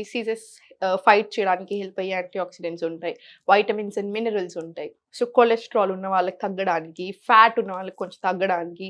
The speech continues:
డయాబెటీస్ రాకుండా ఉండడానికి ఇలా చాలా అడ్వాంటేజెస్ ఉంటాయి ఓట్స్. ఇంకా usually ఇదేంటంటే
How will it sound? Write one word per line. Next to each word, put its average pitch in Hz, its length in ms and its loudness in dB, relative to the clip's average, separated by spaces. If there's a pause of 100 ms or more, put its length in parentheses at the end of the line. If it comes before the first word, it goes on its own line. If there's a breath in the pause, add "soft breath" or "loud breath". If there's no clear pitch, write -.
(420 loud breath)
డయాబెటీస్ 220 560 6
రాకుండా 175 480 -2
ఉండడానికి 175 420 -8
ఇలా 185 100 -6 (120)
చాలా 117 560 0
అడ్వాంటేజెస్ 208 680 -2
ఉంటాయి 185 220 -4 (100)
ఓట్స్. 202 240 -4 (520 loud breath)
ఇంకా 269 120 0
usually 294 580 4
ఇదేంటంటే 254 480 4